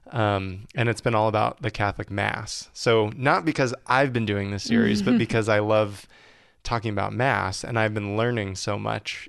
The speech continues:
Speaker 1: in preparing to give the messages
Speaker 2: Mm-hmm.
Speaker 1: each week. Um, it's just been great. I think you can always learn more about the Mass, and it's been six weeks, and every week I'm feeling like, "Gosh, there's so much more that I want to say that
Speaker 2: Mm-hmm.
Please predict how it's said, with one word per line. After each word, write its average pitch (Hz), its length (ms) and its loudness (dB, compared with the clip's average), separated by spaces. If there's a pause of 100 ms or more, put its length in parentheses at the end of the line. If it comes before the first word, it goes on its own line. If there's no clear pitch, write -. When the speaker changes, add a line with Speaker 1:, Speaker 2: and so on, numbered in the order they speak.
Speaker 1:
in 107 240 -6
preparing 107 600 -4
to 107 100 -10
give 120 160 -8
the 123 60 -6
messages 123 560 -8
Speaker 2:
Mm-hmm. - 100 -10
Speaker 1:
each - 160 -14
week. - 380 -10 (420)
Um, 101 440 -8 (240)
it's 120 120 -8
just - 220 -6
been 101 140 -6
great. 104 220 0
I 110 60 -2
think 107 180 -6
you 113 80 -2
can 107 160 -4
always 107 680 0 (880)
learn 107 280 2
more 135 180 2
about 139 280 -2
the 139 60 -2
Mass, 135 380 2
and 107 120 -2
it's 98 120 -6
been 104 180 -4
six - 360 -4
weeks, 107 400 -2 (380)
and 113 140 -2
every 120 260 2
week 113 220 2
I'm 104 140 -2
feeling 107 320 -4
like, 101 260 -6 (100)
"Gosh, 165 340 -4
there's 160 200 -6
so - 200 -4
much 175 200 -6
more 170 160 0
that 151 100 2
I 143 80 6
want 156 420 2
to 143 120 -4
say 143 560 4
that 107 240 2
Speaker 2:
Mm-hmm. 185 160 -2